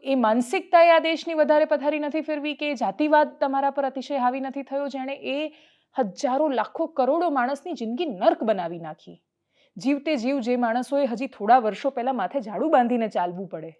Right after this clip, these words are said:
આજે હમણાં પેલું આંદોલન થયું ત્યારે એક સમાજના નાયિકાનો ઓડિયો વાયરલ થયો, જેમાં એ કે તમારે તો માથે જૂતા ઉપાડીને ચાલવાનું. આવા માણસો છે આજે આ સમાજમાં કે જે જાતિ જોઈને ઘરમાં પ્રવેશ આપે છે.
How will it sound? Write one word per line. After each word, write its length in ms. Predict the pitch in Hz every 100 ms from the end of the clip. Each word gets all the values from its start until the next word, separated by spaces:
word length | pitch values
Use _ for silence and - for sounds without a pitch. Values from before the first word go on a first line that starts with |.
| _ _ _ _ _ 202
આજે 300 | 208 240 269
હમણાં 280 | 220 247
પેલું 260 | 262 254 269
આંદોલન 380 | 226 226 262 269
થયું 280 | 240 262 247
ત્યારે 200 | 247 247
એક 80 |
સમાજના 460 | - 208 226 220 233
નાયિકાનો 540 | 208 214 220 226 226
ઓડિયો 300 | 208 202 208
વાયરલ 300 | 190 180 180
થયો, 200 | 175 190
જેમાં 240 | 185 202 220
એ 80 | 220
કે 120 | 220
તમારે 300 | 220 214 214
તો 100 | 240
માથે 280 | 196 185 214
જૂતા 300 | 185 196 202
ઉપાડીને 460 | - 180 180 180
ચાલવાનું. 460 | 175 170 175 180 214
આવા 160 | 180 269
માણસો 460 | 190 180 240 -
છે 240 | - - 226
આજે 360 | 202 175 220 175
આ 100 | 165
સમાજમાં 560 | 180 175 180 180 165 160 _ _ _ _ _ _ _ _ _ _ -
કે 60 |
જે 120 | 226 247
જાતિ 320 | 220 190 277
જોઈને 280 | 226 240 262
ઘરમાં 360 | 202 208 220 233
પ્રવેશ 360 | 190 175 175 175
આપે 240 | 156 180
છે. 180 | -